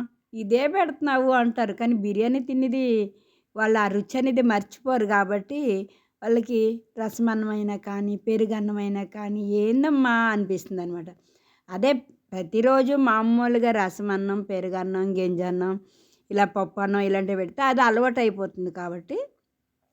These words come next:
ప్రతిరోజు చక్కగా ఏం జవాబు ఇవ్వకుండా తినేస్తారనమాట. అదేవిధంగా ఇంకా బిర్యానీ తినేవాళ్ళు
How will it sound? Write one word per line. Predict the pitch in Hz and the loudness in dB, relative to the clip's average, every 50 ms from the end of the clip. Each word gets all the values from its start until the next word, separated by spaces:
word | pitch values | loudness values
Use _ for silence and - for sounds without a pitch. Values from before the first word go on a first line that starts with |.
| _ _ _ _ - | _ _ _ _ -10
ప్రతిరోజు | 214 - 247 247 220 262 254 254 247 240 240 392 | -4 0 0 0 2 2 2 2 2 2 0 -2
చక్కగా | 415 - 370 294 294 247 233 247 302 339 330 262 | -4 -6 -6 -6 -4 -4 -4 -2 0 0 2 0
ఏం | 220 220 233 247 254 170 190 | 0 0 -2 -2 -2 -2 -2
జవాబు | 214 202 202 190 214 202 208 | -2 -2 -2 -2 -2 -2 -2
ఇవ్వకుండా | 208 202 196 - 208 202 233 - | -2 -4 -4 -6 -6 -6 -6 -4
తినేస్తారనమాట. | - 359 311 262 220 196 196 - - 196 185 190 185 190 185 190 190 185 185 196 - - - - - - - - _ _ | -2 0 0 0 0 0 -4 -6 -10 -10 -10 -8 -8 -8 -8 -8 -8 -10 -10 -14 -18 -20 -20 -20 -20 -20 -20 -20 _ _
అదేవిధంగా | 214 208 202 190 180 240 277 311 339 320 277 240 277 269 285 254 240 208 190 190 202 214 233 254 262 - _ _ _ _ _ _ _ _ _ _ 269 | 0 2 2 2 2 2 2 2 2 2 2 2 2 2 2 0 0 -2 -2 -2 -4 -4 -4 -6 -8 -12 _ _ _ _ _ _ _ _ _ _ -6
ఇంకా | 262 285 285 294 | 0 2 2 4
బిర్యానీ | 240 240 285 302 320 320 320 381 | 4 4 4 4 6 6 4 4
తినేవాళ్ళు | - - 349 302 311 320 320 320 311 311 330 320 302 | 4 2 2 2 2 2 2 2 2 2 2 2 2